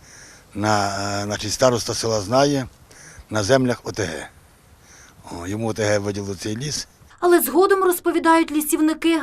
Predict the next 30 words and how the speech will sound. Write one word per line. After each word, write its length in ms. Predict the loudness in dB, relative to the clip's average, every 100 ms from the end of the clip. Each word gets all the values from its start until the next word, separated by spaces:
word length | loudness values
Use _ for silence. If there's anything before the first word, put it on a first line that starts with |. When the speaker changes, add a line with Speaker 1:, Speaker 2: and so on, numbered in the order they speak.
| 2
Speaker 2:
власник 460 | 2 2 -2 -4
пилорами 580 | 2 4 4 6 4 2
тут 240 | -2 -6
же 160 | -2 -2
відмовився 680 | -2 -4 -2 0 -2 -2 -4
від 180 | -6 -6
своїх 320 | -4 -4 -8
слів. 340 | -8 -6 -6 -8 -6
Мовляв, 440 | -2 0 2 2 0
то 120 | -4
не 120 | -6
його 300 | -6 -4 -4
деревина. 540 | -2 -2 -4 -4 -6 -6 -12 -12
Speaker 1:
То 120 | -6
я 100 | -4
знаю, 260 | -4 -6 -6
як, 160 | -6 -8 -12 -18 -18 -18 -18 -12 -2
як 200 | 0 0
воно 140 | -4
все 200 | -2 -2
робилося, 480 | 2 6 6 6 0
він 160 | -2
від 140 | -2 -2
цього 180 | -2 -2
лісу 260 | -4 -6
відмовився. 800 | -6 -6 -6 -8 -8 -10 -10 -12 -14 -20 -20 -16 -16 -18
Сказав, 440 | -8 -2 6 6 6
"Це 180 | 0 0
не 120 | 0
мій 200 | 0 -2